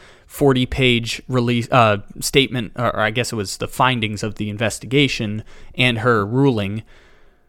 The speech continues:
nonviolent sexual assault on four cases was worth a six-game suspension based on precedent. And the precedent she was ruling on was in part Jameis Winston being suspended three games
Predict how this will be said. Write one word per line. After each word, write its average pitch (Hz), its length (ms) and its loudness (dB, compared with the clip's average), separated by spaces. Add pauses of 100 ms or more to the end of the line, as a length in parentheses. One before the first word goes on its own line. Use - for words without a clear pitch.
(460)
nonviolent 156 840 2
sexual 139 540 0
assault 110 500 -2 (100)
on 120 160 0
four 151 300 2
cases 113 840 -4
was 123 220 -2
worth 123 320 2
a 120 80 2
six-game 131 640 0
suspension 117 640 -4
based 104 300 -4
on 117 100 -4
precedent. - 520 -2
And 110 60 -12
the 117 60 -8
precedent 123 460 -2
she 120 100 -4
was 113 160 -6
ruling 151 320 -2
on 127 220 -4
was 120 120 -4
in 113 140 -6
part - 560 2 (1080)
Jameis 143 360 0
Winston 139 680 -2 (1300)
being 147 220 4
suspended 127 540 2
three 180 320 2
games 117 560 -4